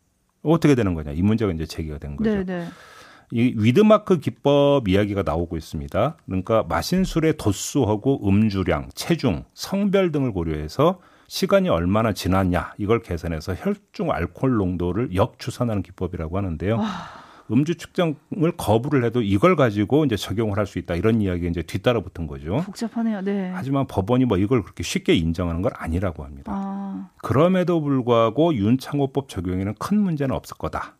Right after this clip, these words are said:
Speaker 1: 이런 해석이 또 따라 붙는데, 왜 그러냐면 윤창호법에서 규정하고 있는 두 번 이상은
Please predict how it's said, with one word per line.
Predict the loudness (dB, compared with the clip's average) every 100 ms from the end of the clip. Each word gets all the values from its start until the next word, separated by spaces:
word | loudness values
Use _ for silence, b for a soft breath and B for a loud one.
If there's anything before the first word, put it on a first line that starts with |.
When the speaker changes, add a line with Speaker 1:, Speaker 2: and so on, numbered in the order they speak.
| _
Speaker 1:
이런 | -2 0 0
해석이 | -2 -4 -6 -2
또 | -2
따라 | 2 0 0
붙는데, | -2 -4 -4 2 2 0 -8
왜 | -6 -2
그러냐면 | 0 0 0 2 2 2 0 B B B B B B 0
윤창호법에서 | 2 2 0 0 0 0 0 0 -4 -6
규정하고 | -4 -2 0 0 -2
있는 | -2 -2
두 | -2 0 2
번 | 4 2
이상은 | 2 -2 -4 -4 2 4 4